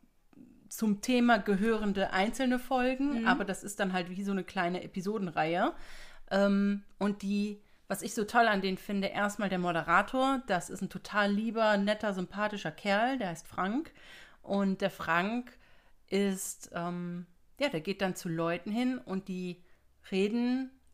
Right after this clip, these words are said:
Speaker 1: mit den Menschen über Themen, die sonst eigentlich absolut tabu sind.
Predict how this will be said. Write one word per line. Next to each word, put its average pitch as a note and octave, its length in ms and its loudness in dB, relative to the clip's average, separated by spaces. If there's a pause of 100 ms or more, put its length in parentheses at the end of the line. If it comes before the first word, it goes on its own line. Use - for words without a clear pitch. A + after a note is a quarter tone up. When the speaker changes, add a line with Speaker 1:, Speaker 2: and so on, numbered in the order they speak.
Speaker 1:
mit F#3 280 -4
den E3+ 160 0
Menschen A3+ 760 -2 (240)
über E3+ 280 0
Themen, A3 800 -2
die E3 200 -6
sonst F3+ 380 -2
eigentlich E3+ 420 -4
absolut F#3+ 520 -2
tabu E3 380 -4
sind. C3+ 360 -8